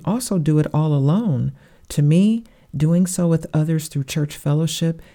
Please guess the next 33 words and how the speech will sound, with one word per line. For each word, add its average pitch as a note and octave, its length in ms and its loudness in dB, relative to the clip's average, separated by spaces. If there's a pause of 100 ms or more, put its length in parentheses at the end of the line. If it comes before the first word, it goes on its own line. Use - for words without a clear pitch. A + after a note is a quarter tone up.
(140)
is C3 160 0
a C3 60 -2
truly D3 480 2
wonderful C#3+ 500 0
thing. C3+ 520 -2 (1160)
And C3+ 140 4
finally, G#3+ 640 0 (340)
here's F#3+ 300 2
a A3+ 40 0
scripture D3+ 540 -4
to D3 160 -2
help D3+ 260 -2
you E3 140 2
even E3 260 2
further. C3 540 -4 (580)
Jesus D#3 440 2
replied, D3 680 -2 (340)
"Love E3 380 2
the F#3+ 100 2
Lord E3 360 2
your D#3 180 0
God C#3 440 0
with B2+ 300 -2
all D3 180 2
your E3 160 2
heart D3 500 -4 (300)
and C3+ 140 4
with C3+ 260 2
all C#3+ 220 2
your E3 160 0
soul C3+ 560 -2 (320)
and C3+ 160 6
with C3+ 200 0